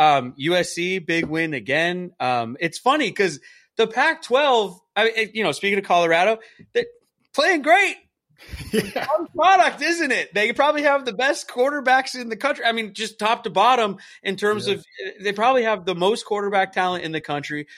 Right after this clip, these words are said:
Speaker 1: Super fun games. They're whooping up on people, and yet everyone said, "Let's not do this anymore."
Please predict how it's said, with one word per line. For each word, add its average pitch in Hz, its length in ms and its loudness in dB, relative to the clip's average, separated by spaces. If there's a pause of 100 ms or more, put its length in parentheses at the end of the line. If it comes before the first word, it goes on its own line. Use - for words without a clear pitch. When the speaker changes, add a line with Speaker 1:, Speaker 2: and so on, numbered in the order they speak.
(140)
Speaker 1:
Super - 420 -4
fun 202 320 -2
games. 170 360 -2 (240)
They're 135 280 0 (140)
whooping 233 360 2
up 214 220 0
on 196 180 4
people, 208 480 0
and 165 160 -2
yet 170 220 2
everyone 214 400 0
said, 208 320 0
"Let's 170 240 -2
not 165 200 -2
do 151 120 -8
this 127 180 -12
anymore." 110 400 -16